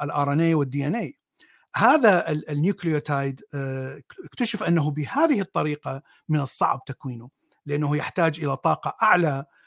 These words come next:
مما هي موجودة الآن في، في هذا السيستم. وهذه يعني، آه، آه، المشكلة هنا، هذه مشكلة تعتبر في هذه الافتراضية.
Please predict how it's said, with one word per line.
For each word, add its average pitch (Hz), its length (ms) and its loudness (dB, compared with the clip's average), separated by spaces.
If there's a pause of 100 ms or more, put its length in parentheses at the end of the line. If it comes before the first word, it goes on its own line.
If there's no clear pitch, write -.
(120)
مما 160 280 4
هي 165 160 4
موجودة 143 540 0
الآن 139 460 -4 (300)
في، 139 240 -8
في 131 160 -8
هذا 120 200 -6
السيستم. 120 420 -14 (1200)
وهذه 190 500 2
يعني، 147 300 -4
آه، 151 40 -6
آه، 165 340 -12
المشكلة 151 680 -2 (100)
هنا، 139 220 -2
هذه 143 240 0
مشكلة 147 320 -4
تعتبر 127 360 -10
في 123 180 -12
هذه 123 180 -8
الافتراضية. 123 600 -12